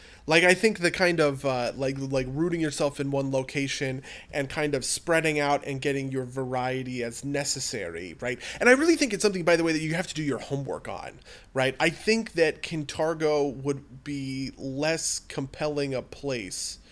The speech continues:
I mean, to be honest, I think Kintargo would be less compelling a place if I just ran it as written. Um, but,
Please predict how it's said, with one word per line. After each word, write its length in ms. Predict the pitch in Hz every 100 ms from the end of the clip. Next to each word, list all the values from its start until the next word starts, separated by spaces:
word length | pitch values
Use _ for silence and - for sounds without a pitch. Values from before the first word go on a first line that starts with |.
| - - -
I 60 | -
mean, 200 | 127 117
to 80 | -
be 80 | 117
honest, 180 | 113 120
I 60 |
think 220 | 117 - -
Kintargo 320 | 127 123 117
would 100 | 113
be 80 | 120
less 160 | 113
compelling 320 | - 120 120
a 60 | 123
place 240 | - 120
if 100 | 120
I 60 | 123
just 240 | 117 -
ran 200 | 127 123
it 120 | 117 -
as 220 | 117 120
written. 400 | 147 - 135 120 - - - -
Um, 500 | 143 135 131 120 - - 135
but, 320 | 156 139 110